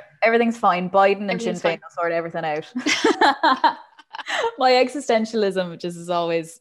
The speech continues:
Speaker 1: solved with things like that. Oh no, Biden and Sinn Féin will sort that out. It's
Speaker 2: Biden's
Speaker 1: grand.
Speaker 2: dogs. Did you see? I sent you a photo of Biden's dogs. They're
Speaker 1: Yeah.
Speaker 2: gorgeous. The first rescue
Speaker 1: I
Speaker 2: dog in the White House. So excited.
Speaker 1: I already trust him. I already trust
Speaker 2: Yeah.
Speaker 1: him. I think, I don't think about retirement because I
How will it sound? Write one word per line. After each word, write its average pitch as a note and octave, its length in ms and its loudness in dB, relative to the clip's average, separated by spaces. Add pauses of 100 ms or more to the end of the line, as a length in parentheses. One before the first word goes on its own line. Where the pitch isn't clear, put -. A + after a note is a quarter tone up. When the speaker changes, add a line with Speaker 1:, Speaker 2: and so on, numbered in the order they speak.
Speaker 1:
solved D#3+ 420 -4
with D#3+ 100 -14
things E3 200 -14
like E3 140 -10
that. E3 180 -10
Oh E3+ 120 -8
no, E3 220 -12
Biden F#3+ 360 -4
and F3 100 -6
Sinn E3+ 200 -8
Féin D#3+ 200 -10
will - 80 -14
sort D#3+ 260 -12
that D#3+ 120 -10
out. E3 80 -12
It's - 120 -12
Speaker 2:
Biden's C4+ 360 -4
Speaker 1:
grand. - 20 -12
Speaker 2:
dogs. B3+ 440 2
Did B3 160 -12
you C4 60 -10
see? - 140 -10
I A#3 120 -6
sent B3+ 240 -12
you C4 40 -12
a B3+ 40 -18
photo B3 220 -10
of A#3 60 -12
Biden's A#3 400 -8
dogs. A3+ 320 -4 (100)
They're D5 120 -4
Speaker 1:
Yeah. B4 80 -4 (120)
Speaker 2:
gorgeous. A#4 540 -6
The A#3+ 100 -6
first B3+ 300 -2
rescue B3+ 320 -2
Speaker 1:
I - 20 -10
Speaker 2:
dog A3+ 260 0
in A3 60 -6
the G#3+ 80 -4
White A3 160 -4
House. G#3+ 380 -6
So A3+ 220 -12
excited. A3+ 360 -4
Speaker 1:
I B3+ 80 0
already B3 280 -2
trust G3+ 300 -8
him. F3 180 -14
I F#3 120 -8
already F#3 280 -4
trust - 180 -12
Speaker 2:
Yeah. - 80 -8
Speaker 1:
him. D#3+ 120 -20 (460)
I A3+ 120 2
think, D4 380 -6
I B3+ 180 2
don't D4 200 -6
think A#3+ 200 -8
about F#3+ 340 -8
retirement F3+ 640 -12
because F3 220 -12
I E3+ 280 -10